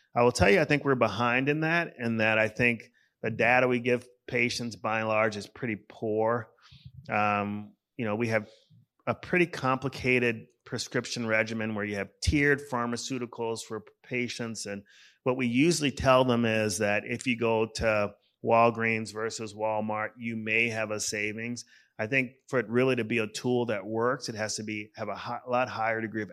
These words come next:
accuracy in the information that we give, uh, patients. But the, the short answer is we are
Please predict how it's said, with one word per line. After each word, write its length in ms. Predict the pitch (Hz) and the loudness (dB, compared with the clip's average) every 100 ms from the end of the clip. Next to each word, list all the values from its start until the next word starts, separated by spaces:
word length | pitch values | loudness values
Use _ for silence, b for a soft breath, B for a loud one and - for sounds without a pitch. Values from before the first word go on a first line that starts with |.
| 107 | -4
accuracy 760 | 107 - - 135 - 147 151 _ b b b | -4 -4 -10 -10 -6 -6 -8 _ b b b
in 140 | 123 117 | -4 0
the 100 | 113 | 0
information 540 | 117 120 113 117 - | -2 -2 -2 -2 -4
that 80 | 110 | -6
we 140 | 117 | -6
give, 400 | 110 110 110 107 104 104 | -4 -2 -2 -4 -8 -6
uh, 200 | 101 95 | -4 -6
patients. 640 | - 117 120 - 139 135 - | -4 -2 -2 -2 -6 -8 -2
But 240 | 123 113 b b b b - | 0 0 b b b b -6
the, 140 | 143 | 0
the 120 | 147 | 2
short 240 | 139 202 190 | 4 4 6
answer 300 | 147 139 135 | 6 6 4
is 180 | 120 110 | 4 2
we 220 | 120 139 | 2 2
are 120 | 131 | 2